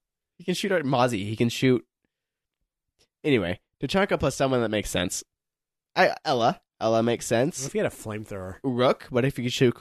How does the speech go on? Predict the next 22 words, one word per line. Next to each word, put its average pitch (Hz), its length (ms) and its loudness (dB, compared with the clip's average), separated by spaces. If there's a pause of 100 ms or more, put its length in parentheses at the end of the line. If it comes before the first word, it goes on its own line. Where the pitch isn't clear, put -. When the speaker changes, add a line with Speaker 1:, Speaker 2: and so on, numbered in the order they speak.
(200)
Speaker 1:
shoot 117 260 0
Rook 117 260 0
plates 127 240 -2
at 143 80 2
people? 139 300 0
Give 120 180 2
them. 117 300 0
Speaker 2:
<laughs> - 580 -6
Speaker 1:
You 202 100 2
know 240 80 8
what 240 120 2
he'd 208 220 -6
do? 143 240 0 (180)
He'd 233 180 0
be 262 100 -2
like, 233 140 6
Speaker 2:
Doc! - 280 -6 (680)
What 220 120 -2
if 220 80 -2
he - 80 0
had 302 120 6
Speaker 1:
Oh, 539 120 2